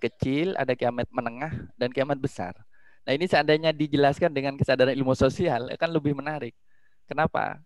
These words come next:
Karena kita, kalau kita lihat eskalasi krisisnya di masing-masing tahapan ini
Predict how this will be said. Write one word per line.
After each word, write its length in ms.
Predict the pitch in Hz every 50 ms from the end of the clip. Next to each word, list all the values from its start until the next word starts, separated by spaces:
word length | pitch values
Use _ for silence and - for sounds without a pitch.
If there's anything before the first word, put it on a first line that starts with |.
| _ -
Karena 240 | - 131 160 175
kita, 240 | 170 165 - 156 147
kalau 160 | - 151 151
kita 240 | 147 151 - 151 143
lihat 160 | 139 160 175
eskalasi 540 | - - 143 - - 147 143 143 139 - 143
krisisnya 500 | - 139 139 - - 135 - - 160 170
di 160 | 160 139 135
masing-masing 800 | 135 131 123 135 127 127 123 120 - - 123 120 117 113 113 - _ _
tahapan 560 | - 113 110 - 117 110 - 113 117 113 110
ini 160 | 110 131 165